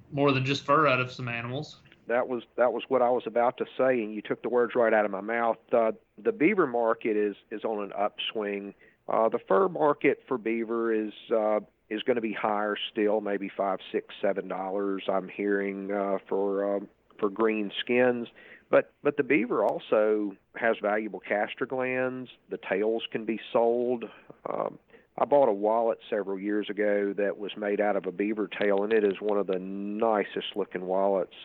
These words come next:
Speaker 2: Uh, I mean, it just has a texture to it that's, uh, that's really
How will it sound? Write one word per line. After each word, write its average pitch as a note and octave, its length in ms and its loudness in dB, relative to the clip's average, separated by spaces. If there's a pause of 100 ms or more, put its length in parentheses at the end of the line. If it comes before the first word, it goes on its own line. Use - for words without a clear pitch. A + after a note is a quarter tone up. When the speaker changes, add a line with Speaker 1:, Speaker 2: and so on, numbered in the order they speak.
(140)
Speaker 2:
Uh, F#2+ 260 0
I - 20 -2 (440)
mean, A2+ 140 -2
it G2+ 80 -4
just - 160 -6
has A#2+ 160 0
a F2 80 -4 (160)
texture - 420 -4 (120)
to F#2 160 -2
it F2+ 180 -2
that's, - 400 -8
uh, F#2+ 280 2 (120)
that's G2 220 -8
really F#2+ 200 2